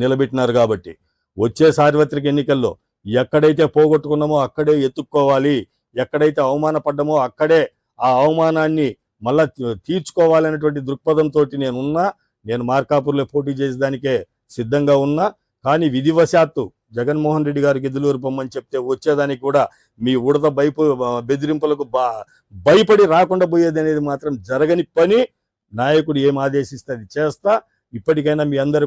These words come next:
కూడా ఆలోచన చేసుకోండి. మంచిగా పార్టీకి సిద్-, పార్టీ సిద్ధాంతాల ప్రకారం యాడైనా ఒకే పార్టీ అనే విధానం ఉంటే ఉండండి, లేకపోతే మర్యాద కాదు. మీరేమో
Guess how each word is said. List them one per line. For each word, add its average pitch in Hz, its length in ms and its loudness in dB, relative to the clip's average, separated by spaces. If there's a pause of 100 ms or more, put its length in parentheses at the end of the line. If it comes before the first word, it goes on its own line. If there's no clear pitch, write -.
కూడా 143 160 2 (360)
ఆలోచన 151 320 2 (120)
చేసుకోండి. 180 500 2 (520)
మంచిగా 151 500 0 (420)
పార్టీకి 143 460 -2
సిద్-, 123 240 -14
పార్టీ 151 320 -4
సిద్ధాంతాల 143 540 -2
ప్రకారం 139 380 0 (360)
యాడైనా 143 420 2 (100)
ఒకే 147 180 0 (100)
పార్టీ 143 240 -2
అనే 139 180 -4
విధానం 135 360 -4
ఉంటే 131 140 -6 (140)
ఉండండి, 127 340 -4 (340)
లేకపోతే 131 400 -4 (120)
మర్యాద 156 300 2 (120)
కాదు. 90 220 -4 (440)
మీరేమో 107 400 -4